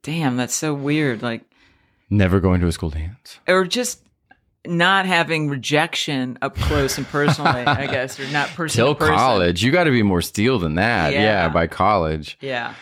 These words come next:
Speaker 2: That was, like, the, it, the first place of immediate rejection was a d-, school dance.
Speaker 1: Right.
Speaker 2: Ours started early. We'd be, like, twelve, thirteen, whatever that is, junior high.
Speaker 1: Uh-huh.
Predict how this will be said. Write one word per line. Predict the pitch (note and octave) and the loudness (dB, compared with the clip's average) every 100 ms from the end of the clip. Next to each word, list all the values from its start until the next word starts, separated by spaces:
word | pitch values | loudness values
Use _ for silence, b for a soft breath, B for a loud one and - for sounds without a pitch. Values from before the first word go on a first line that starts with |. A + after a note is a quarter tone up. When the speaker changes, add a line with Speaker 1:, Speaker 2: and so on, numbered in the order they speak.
| B - | B 0
Speaker 2:
That | C3+ | 2
was, | G#3 C3 | 4 2
like, | F#2+ E2+ | 0 2
the, | F#2 E2+ F2+ | 2 2 0
it, | F#2 E2 | 0 0
the | F#2+ E2+ - | 0 0 -4
first | - G#2+ - | -2 0 2
place | G#2 | 0
of | E2+ | 0
immediate | D2 C#2 F2 D3 C#3+ - | -2 0 2 4 2 0
rejection | C#2 B1 B1+ A#1+ C2+ | -6 -6 -6 -8 -6
was | - - | -8 -6
a | C#2 - - - | -6 -6 -8 -10
d-, | E2 - | -6 -6
school | - - D#2 | -4 -4 -4
dance. | C2+ C2+ - - - - | -4 -6 -8 -10 -14 -10
Speaker 1:
Right. | B2+ A#2+ A#2 - | -6 -6 -4 0
Speaker 2:
Ours | A#2+ - | 2 4
started | C#4 F3 | 2 4
early. | D2 B2 C3 | 4 4 2
We'd | F2 G#2+ | 0 0
be, | A#2 | -2
like, | F2+ | -2
twelve, | - F#2+ F#2+ | -2 -4 -4
thirteen, | - F2 - A2 G#2+ | -4 -6 -4 -4 -2
whatever | G2 F2+ | -2 -2
that | E2+ F#2 | -2 -4
is, | G2+ | -6
junior | F2 F2+ G2 | -6 -4 -2
high. | A#2 B2+ C3+ | -2 -2 -2
Speaker 1:
Uh-huh. | D3+ D3+ | -2 -2